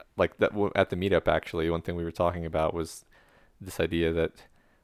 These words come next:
um, number one, I, I, I feel like there should be a,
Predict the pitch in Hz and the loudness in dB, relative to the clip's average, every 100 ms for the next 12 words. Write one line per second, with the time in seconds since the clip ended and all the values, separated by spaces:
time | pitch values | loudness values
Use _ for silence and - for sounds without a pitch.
0 | - 85 82 82 - 98 92 87 95 120 | -4 -2 -2 -6 -2 -2 2 2 4 4
1 | 104 92 90 98 - _ _ _ _ _ | 4 2 -2 -4 -10 _ _ _ _ _
2 | _ - - 101 92 - - - 107 131 | _ -18 -12 -6 -6 -6 -8 -2 2 6
3 | 131 120 107 - 92 92 95 85 | 6 8 4 2 -2 0 4 6